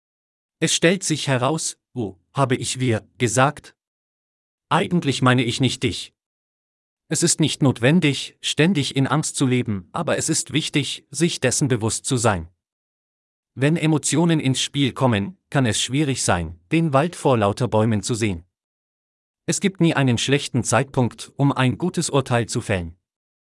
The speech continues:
Das einzig sinnvolle Wir kommt aus der Qualität des Herzens frei von Bosheit,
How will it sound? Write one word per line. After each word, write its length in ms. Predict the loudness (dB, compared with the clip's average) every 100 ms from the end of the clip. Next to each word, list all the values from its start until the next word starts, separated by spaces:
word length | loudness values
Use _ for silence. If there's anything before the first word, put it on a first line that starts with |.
| _ _ _ -2
Das 240 | 0 0
einzig 460 | 2 2 2 0 2
sinnvolle 500 | 2 2 4 4 2
Wir 180 | 0 -2 -2
kommt 240 | 0 0 0
aus 200 | -2 2
der 160 | 0
Qualität 640 | 2 0 0 -2 -4 -2 -4
des 160 | -2
Herzens 400 | -4 -4 -2 -4
frei 260 | 0 0 0
von 240 | 0 -2
Bosheit, 560 | -2 -4 -2 -4 -6